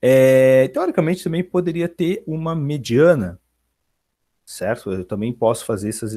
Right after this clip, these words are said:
estimativas em cima da mediana. Só que aqui eu vou destacar pra vocês, tá? Ah, quatro elementos aqui que, de uma distribuição de probabilidade. Então, uma distribuição de probabilidade vai ter uma média, uma variância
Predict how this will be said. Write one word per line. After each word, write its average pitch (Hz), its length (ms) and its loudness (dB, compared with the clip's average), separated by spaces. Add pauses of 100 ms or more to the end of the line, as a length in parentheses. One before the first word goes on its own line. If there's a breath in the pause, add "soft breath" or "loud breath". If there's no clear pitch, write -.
estimativas 113 640 -8
em - 60 -10
cima 135 160 -4
da 143 100 0
mediana. 143 400 -4
Só - 320 -2
que 127 420 -2 (960)
aqui 220 400 0
eu 185 160 4
vou 170 140 0
destacar 156 480 -2
pra - 100 -4
vocês, 113 640 -2 (520)
tá? 143 280 -2 (880)
Ah, 135 560 6 (160)
quatro 208 440 -2
elementos 147 580 -4
aqui 135 220 -14
que, - 100 -14
de 135 480 -12
uma 139 280 -2
distribuição 135 540 -8
de 131 60 -10
probabilidade. 135 680 -4
Então, 185 160 -2
uma 196 120 2
distribuição 190 440 -2
de 220 40 -6
probabilidade 160 380 0
vai 147 120 0
ter - 120 -2
uma 147 160 0
média, 180 420 -2 (1400)
uma 175 200 0
variância 160 560 0